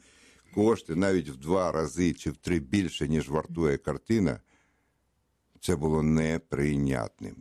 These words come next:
Ти міг обмінятись, якщо там, наприклад, є там дві картини, тоді поширені були обміни. Або, коли ти вже багато років ходив, ходив, тобі іноді могли щось запропонувати, якщо цьому колекціонеру траплялась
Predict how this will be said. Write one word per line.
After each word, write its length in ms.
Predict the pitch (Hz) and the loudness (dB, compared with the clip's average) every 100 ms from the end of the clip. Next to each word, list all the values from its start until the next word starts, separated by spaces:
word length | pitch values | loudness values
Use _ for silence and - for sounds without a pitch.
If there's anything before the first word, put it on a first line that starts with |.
| - | 0
Ти 80 | |
міг 220 | 131 147 117 | 2 2 0
обмінятись, 920 | 82 90 82 76 71 67 - 60 - | 2 2 2 0 -2 -4 -8 -12 -8
якщо 340 | 65 71 - 73 | -6 -4 -2 -2
там, 220 | 71 69 | -2 -2
наприклад, 480 | 69 76 69 71 - | -2 -4 -4 -4 -2
є 100 | 78 | -2
там 220 | - 67 | 0 -4
дві 140 | 67 71 | -4 -4
картини, 440 | 76 - 73 71 | -4 -4 -2 0
тоді 220 | 76 78 | -2 -2
поширені 540 | 85 85 - 82 78 73 | -2 -4 0 0 0 0
були 260 | 76 78 | 2 2
обміни. 500 | 73 71 71 62 60 - - | 0 0 0 -2 -4 -12 -10
Або, 520 | - 80 85 113 78 - - _ | -4 -2 2 2 2 -2 -16 _
коли 240 | - 87 104 | -2 0 2
ти 120 | 95 | 0
вже 200 | 82 85 76 - | 0 0 -2 -8
багато 560 | 76 78 92 95 73 | -4 -2 -2 -2 0
років 320 | 76 87 - 65 | 0 0 -2 -4
ходив, 320 | 71 78 85 | -2 0 0
ходив, 340 | - 76 98 | 0 0 0
тобі 440 | - 71 107 104 - _ | 0 0 2 0 -2 _
іноді 440 | - 110 107 80 73 | 2 4 4 2 2
могли 340 | 71 69 90 | 0 2 0
щось 240 | - 80 71 | 2 0 0
запропонувати, 920 | 73 - - 73 71 82 104 - - | -4 -6 -4 -2 0 0 -2 -4 -2
якщо 680 | 82 80 - - 120 135 160 _ _ _ _ | -2 -2 -6 0 2 2 -2 _ _ _ _
цьому 280 | 92 90 98 | 0 0 0
колекціонеру 920 | 80 76 - - 76 76 110 107 87 | 0 -2 -2 -2 0 2 2 2 -2
траплялась 800 | 78 78 - 85 87 87 - | -2 -4 -2 0 2 0 -2